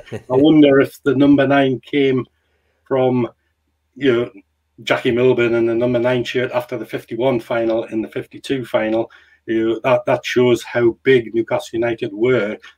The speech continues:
Speaker 2: that every young lad in the country, um, you know, could, uh, uh, associate themselves with the club,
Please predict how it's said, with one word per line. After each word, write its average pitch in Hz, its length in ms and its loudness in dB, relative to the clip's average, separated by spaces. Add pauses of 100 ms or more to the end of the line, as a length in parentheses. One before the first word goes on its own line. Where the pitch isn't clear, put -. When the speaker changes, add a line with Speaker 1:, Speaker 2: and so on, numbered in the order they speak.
Speaker 2:
that 113 200 -6
every 117 280 0
young 117 280 2
lad 120 360 4
in 113 100 -2
the 110 80 -4
country, 110 580 -6 (360)
um, 113 420 -4 (500)
you 117 160 0
know, 117 240 -2 (100)
could, - 260 -4 (280)
uh, 113 340 0 (200)
uh, 113 360 -2 (100)
associate 131 520 -4
themselves 120 520 -4
with - 240 -8
the - 100 -12
club, - 300 -4